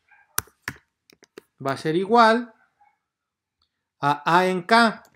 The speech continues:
Va a ser igual a A en K. Y también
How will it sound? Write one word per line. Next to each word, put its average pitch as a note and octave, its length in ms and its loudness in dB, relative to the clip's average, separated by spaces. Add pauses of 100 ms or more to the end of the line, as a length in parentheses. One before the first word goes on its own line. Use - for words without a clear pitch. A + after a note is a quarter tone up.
(1300)
Va B2+ 60 -20
a - 20 -20
ser C3+ 140 -14
igual C#3+ 220 -8
a - 180 -14
A D#3+ 360 -6 (140)
en F3+ 400 -10 (1900)
K. C3+ 240 -8 (1700)
Y A3 160 -8
también G#3 580 0